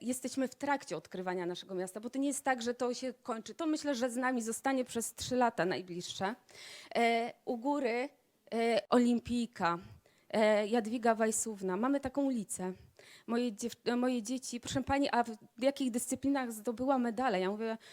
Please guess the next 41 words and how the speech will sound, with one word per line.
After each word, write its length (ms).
„Słuchajcie, 480
rzutem 360
dyskiem. 440
Ja 140
nie 140
umiem 260
rzucać, 320
ale 120
przecież 260
co 120
nam 160
szkodzi 320
spróbować?” 720
W 40
szkole 280
s-, 280
e, 580
w 60
klasie 300
obejrzeliśmy 520
filmiki, 420
jak 100
się 120
tym 160
dyskiem 380
rzuca. 340
Na 120
sucho 320
poćwiczyliśmy 840
te, 240
wiecie, 400
obroty 560
i 180
w 80
ogóle. 420
Oczywiście, 640
<laughs> 300
kto 140
wypadł 340
najgorzej? 500
Pani. 420